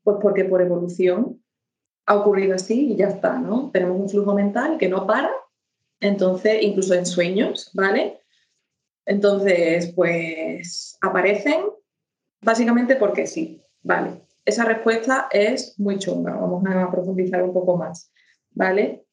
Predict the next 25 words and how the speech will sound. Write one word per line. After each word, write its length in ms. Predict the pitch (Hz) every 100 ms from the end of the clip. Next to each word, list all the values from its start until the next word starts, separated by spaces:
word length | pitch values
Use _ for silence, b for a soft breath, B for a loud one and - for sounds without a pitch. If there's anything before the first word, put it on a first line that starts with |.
| _ _ _ _ -
A 100 | 190
ver, 280 | 202 196 185
como 200 | 190 185
humanos 800 | 180 196 233 269 269 - - _ _ _ _
tenemos 320 | 208 202 196
una 200 | 220 233
conciencia 840 | 226 196 - 208 247 - 175 - - - -
de 140 | 190
nosotros 460 | 196 202 190 185 190
mismos, 420 | 226 226 180 170
¿no? 440 | 190 202 - - _ b b b _
Entonces, 840 | 208 196 196 202 208 170 175 - - -
eh, 500 | 190 185 180 180 -
vamos 240 | 196 202
a 40 | 226
centrarnos 420 | 220 220 214 214
sobre 220 | 208 202
todo 280 | 202 202 214
en 140 | 214
los 120 | 190
pensamientos 1000 | 190 180 185 180 175 180 185 185 - - _ _ _ _ _ _ -
egodistónicos, 800 | 185 185 180 180 - 180 170 156
los 120 | 165
desagradables, 720 | 175 175 170 170 175 170 160
¿vale? 340 | 175 196 277